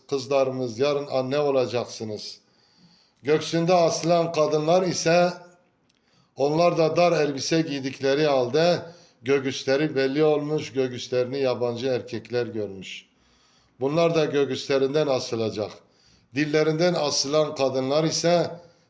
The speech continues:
dilleriyle kocalarını incitenler ve dilleriyle dedikodu yapanlar, laf gezdirenler,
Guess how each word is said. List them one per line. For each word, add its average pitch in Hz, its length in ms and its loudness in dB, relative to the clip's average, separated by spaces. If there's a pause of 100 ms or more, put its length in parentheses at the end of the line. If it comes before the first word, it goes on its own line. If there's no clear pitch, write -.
dilleriyle 139 580 0
kocalarını 131 720 0
incitenler 131 1080 -2 (680)
ve 117 240 -2
dilleriyle 127 840 0 (960)
dedikodu 131 500 -2
yapanlar, 151 800 2
laf 139 340 -2
gezdirenler, 143 840 0